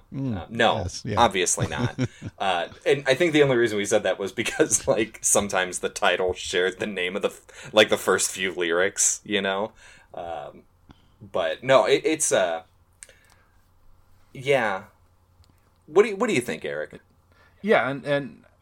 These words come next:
Speaker 3: I definitely was, would have been saying, I, I, I was gonna say something similar to what you were saying. It, it, it's definitely this midpoint between Green and, and Maladroit, what we have coming up with Maladroit, I think. And, and I mean, in a little, in a little bit in that sense too, it's also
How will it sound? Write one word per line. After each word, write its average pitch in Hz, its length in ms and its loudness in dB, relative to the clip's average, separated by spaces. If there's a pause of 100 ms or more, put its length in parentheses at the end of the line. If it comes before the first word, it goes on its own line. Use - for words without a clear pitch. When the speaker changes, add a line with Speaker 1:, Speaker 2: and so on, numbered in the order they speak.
(120)
Speaker 3:
I 147 120 -4
definitely 135 380 -4
was, 120 140 -6
would 123 160 -8
have 107 180 -8
been 110 160 -6
saying, 104 400 -6
I, 104 260 -10
I, 107 140 -12
I 107 60 -8
was 104 120 -10
gonna 104 200 -10
say 98 420 -8
something - 460 -14
similar 98 300 -8
to 95 40 -8
what 98 120 -8
you 98 60 -14
were 95 60 -12
saying. 95 300 -8
It, 104 140 -12
it, 117 140 -8
it's 113 180 -12
definitely 117 400 -2
this 107 280 -6 (120)
midpoint 110 600 -6
between 95 640 -12
Green 101 340 -4
and, 92 300 -10
and 98 140 -12
Maladroit, 92 520 -8
what 98 140 -10
we 98 140 -18
have 95 200 -12
coming 98 220 -12
up 90 160 -14
with 98 100 -18
Maladroit, 95 540 -12
I 92 80 -12
think. 92 340 -16 (420)
And, 180 160 -4
and 180 120 -2
I 175 140 -6
mean, 180 160 -6
in 165 60 -10
a 175 100 -4
little, 165 500 -4
in 151 80 -6
a 151 40 -4
little 147 160 -2
bit 139 200 -6
in 120 160 -10
that 117 200 -8
sense 117 280 -8
too, 117 280 -4
it's 117 140 -8
also 104 480 -4